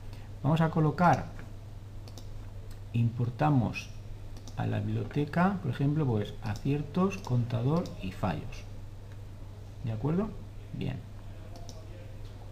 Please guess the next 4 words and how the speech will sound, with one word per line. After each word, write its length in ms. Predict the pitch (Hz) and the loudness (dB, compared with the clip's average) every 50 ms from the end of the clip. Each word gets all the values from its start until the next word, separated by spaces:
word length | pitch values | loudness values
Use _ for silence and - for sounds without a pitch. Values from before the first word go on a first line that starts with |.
| - - - - - - - - - - - - - - - - - - - - - - - - - - - - - - - - - - - - - - - - - - - - - - - | -10 -10 -8 -8 -8 -8 -8 -8 -8 -8 -8 -8 -10 -10 -10 -10 -10 -10 -10 -10 -10 -10 -10 -10 -10 -10 -10 -10 -12 -12 -12 -12 -10 -10 -10 -10 -10 -10 -10 -10 -12 -12 -10 -10 -10 -8 -2
Creamos 280 | - 127 123 131 135 139 | 4 6 8 8 10 10
una 120 | 135 131 | 10 8
nueva 240 | 131 135 139 143 143 | 8 8 6 4 4
capa, 420 | - 190 208 196 220 226 240 240 | 4 2 4 6 6 6 6 6